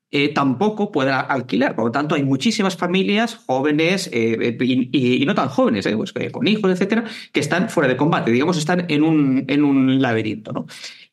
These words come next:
Y todo ha sido por causa de leyes. En el caso de las hipotecas, la Ley uno dos mil trece, la cinco dos mil diecinueve, en las cuales se han ido pidiendo cada vez más requisitos para poder,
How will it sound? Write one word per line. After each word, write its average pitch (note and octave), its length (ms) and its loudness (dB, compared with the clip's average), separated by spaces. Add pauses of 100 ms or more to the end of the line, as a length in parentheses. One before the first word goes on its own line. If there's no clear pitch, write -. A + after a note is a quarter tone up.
Y F#3 140 2
todo B3 220 4
ha - 20 2
sido B3 380 0
por E3+ 140 0
causa F3 280 0
de D#3+ 320 2
leyes. A3 340 0
En A#2 120 -4
el A2+ 80 -6
caso D3+ 160 -2
de D#3+ 80 0
las B2+ 100 -4
hipotecas, E3+ 440 -2
la B2+ 40 0
Ley C3+ 160 2
uno B2 160 0
dos A#2 120 -2
mil F#3 180 -2
trece, A3 320 0
la C3 120 0
cinco D3 240 -2
dos B2+ 160 0
mil B2+ 300 2
diecinueve, C#3 440 0
en F#3 40 2
las C#3 140 -2
cuales D#3 260 0
se D#3+ 140 -2
han D3 80 2
ido D3+ 260 0
pidiendo F3 400 2
cada D#3 160 0
vez D#3 80 -4
más C#3+ 140 0
requisitos B2+ 380 -2
para A2 200 -2
poder, C3+ 320 0